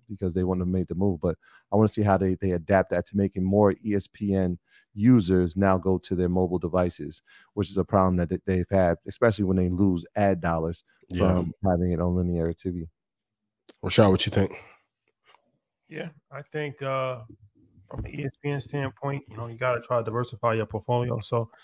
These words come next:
Speaker 3: sports betting, I mean, obviously everybody's getting in sports betting now. I mean,
Speaker 2: Mm-hmm.
Speaker 3: professional, professional sports leagues are actually trying to embrace sports betting. Uh, so, you know, I think it's like, you know,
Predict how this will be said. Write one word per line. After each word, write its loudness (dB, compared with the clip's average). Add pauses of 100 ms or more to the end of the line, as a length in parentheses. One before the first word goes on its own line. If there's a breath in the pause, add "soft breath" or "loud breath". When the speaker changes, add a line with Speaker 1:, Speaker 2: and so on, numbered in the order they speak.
(540 soft breath)
Speaker 3:
sports -2
betting, 0
I -10
mean, -12 (380)
obviously -2
everybody's 2
getting -2
in -4
sports 0
betting -2
now. 0
I -6
mean, -10 (480)
Speaker 2:
Mm-hmm. -6
Speaker 3:
professional, 0 (300)
professional -2
sports 2
leagues 2
are 4
actually -4
trying 0
to -2
embrace -2
sports -6
betting. -2 (680 loud breath)
Uh, 4
so, 4
you 4
know, 6
I 4
think 0
it's 0
like, 2
you -4
know, -4